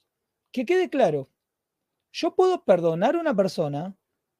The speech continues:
perdonar a una persona, yo puedo perdonar la situación con una persona, perdonar, o sea, yo puedo hacer un trabajo de perdón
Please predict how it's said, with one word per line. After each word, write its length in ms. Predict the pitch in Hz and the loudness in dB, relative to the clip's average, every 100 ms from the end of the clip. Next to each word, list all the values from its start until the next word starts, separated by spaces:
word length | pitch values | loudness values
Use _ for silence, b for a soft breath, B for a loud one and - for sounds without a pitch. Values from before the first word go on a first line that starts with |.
| _ _ _ _ _ _ _ | _ _ _ _ _ _ _
perdonar 280 | 165 156 180 | -2 0 0
a 60 | |
una 120 | 180 165 | -2 -2
persona, 300 | 151 147 143 | -4 -8 -6
yo 160 | - 269 | -6 0
puedo 200 | 330 247 | 0 2
perdonar 460 | 196 180 196 285 | 2 2 2 2
la 120 | 302 240 | 2 0
situación 420 | 185 165 185 233 | -2 -4 -2 -2
con 120 | 202 | -2
una 140 | 170 | -2
persona, 500 | 151 139 214 208 175 | -4 -4 -2 0 0
perdonar, 460 | 156 143 143 185 190 | -4 -6 -4 -4 -4
o 40 | |
sea, 260 | 165 160 147 - | -4 -4 -6 -10
yo 180 | - 226 | -8 0
puedo 120 | 302 | 4
hacer 180 | 285 269 | 4 2
un 60 | 247 | 2
trabajo 320 | 196 220 233 | 6 6 4
de 80 | 180 | 0
perdón 420 | 165 180 202 | 0 0 0